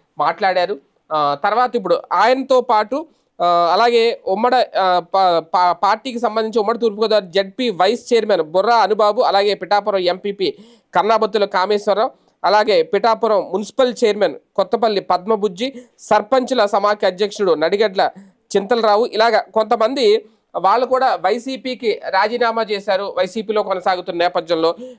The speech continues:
వాళ్ళందరూ ఇమీడియట్‌గా జనసేనలో చేరిపోయారు పెండెం దొరబాబు వెంట. వాస్తవానికి, ఆ, వా-, ముందే, అంటే ముందే గ్రీన్ సిగ్నల్ తీసుకొని, ఒక హామీ తీసుకొని పెండెం దొరబాబు జనసేనలో చేరారు అనేది. ఎందుకంటే ఇప్పటికీ అక్కడ,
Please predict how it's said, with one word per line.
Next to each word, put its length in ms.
వాళ్ళందరూ 400
ఇమీడియట్‌గా 500
జనసేనలో 520
చేరిపోయారు 680
పెండెం 340
దొరబాబు 400
వెంట. 400
వాస్తవానికి, 880
ఆ, 460
వా-, 220
ముందే, 480
అంటే 460
ముందే 300
గ్రీన్ 280
సిగ్నల్ 360
తీసుకొని, 500
ఒక 200
హామీ 400
తీసుకొని 580
పెండెం 320
దొరబాబు 640
జనసేనలో 540
చేరారు 460
అనేది. 360
ఎందుకంటే 360
ఇప్పటికీ 440
అక్కడ, 420